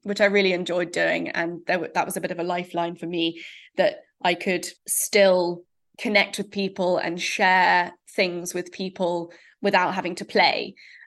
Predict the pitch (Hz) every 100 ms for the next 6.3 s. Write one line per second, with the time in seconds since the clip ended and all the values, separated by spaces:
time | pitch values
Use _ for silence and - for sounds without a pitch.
0 | - 180 165 160 - 202 196 - 302 294
1 | 196 175 175 175 196 180 175 - 202 247
2 | 180 170 - 170 170 - 165 - - 151
3 | - _ _ - 202 185 - - - -
4 | - - 180 170 160 160 196 208 208 208
5 | 208 185 180 - 175 175 - 170 165 -
6 | 170 165